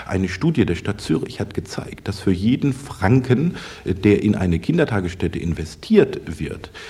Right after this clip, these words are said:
vier Franken zurückfließen in Form von st-, mehr Steuereinnahmen, weniger Sozialleistungen, höhere Sozialbeiträge.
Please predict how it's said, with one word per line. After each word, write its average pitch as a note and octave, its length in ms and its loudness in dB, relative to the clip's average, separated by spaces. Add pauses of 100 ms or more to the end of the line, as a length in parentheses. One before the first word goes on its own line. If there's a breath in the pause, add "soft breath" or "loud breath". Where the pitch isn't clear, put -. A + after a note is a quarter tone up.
vier D#3 640 2
Franken A#2 840 -2
zurückfließen C3+ 1200 0
in A2+ 160 2
Form G#2+ 280 0
von F#2+ 180 -6
st-, - 280 -12
mehr G#2+ 200 4
Steuereinnahmen, G2 920 2
weniger G#2+ 280 4
Sozialleistungen, F#2+ 1000 -2
höhere G#2+ 220 4
Sozialbeiträge. E2 1040 -6